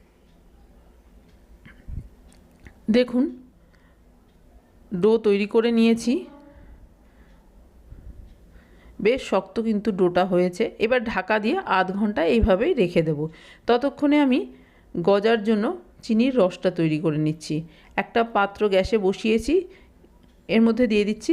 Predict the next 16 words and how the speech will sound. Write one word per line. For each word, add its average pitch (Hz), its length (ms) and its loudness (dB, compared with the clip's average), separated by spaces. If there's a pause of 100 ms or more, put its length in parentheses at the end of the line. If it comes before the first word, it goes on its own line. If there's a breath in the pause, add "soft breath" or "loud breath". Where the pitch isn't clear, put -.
(120)
চিনি। 175 340 2 (480 loud breath)
চায়ের 220 440 2
কাপের 226 380 2 (680)
এক 220 220 -4
কাপের 254 360 -4
থেকে 285 180 -2
সামান্য 220 400 -2
একটু 240 200 -4 (100)
কম 202 260 2 (160)
চিনি 208 280 0
দিলাম, 156 280 0 (340 loud breath)
আর 165 160 -2
যতটা 202 400 0 (140)
চিনি 247 260 -2
দিয়েছি 285 360 0 (120)
ঠিক 330 140 -2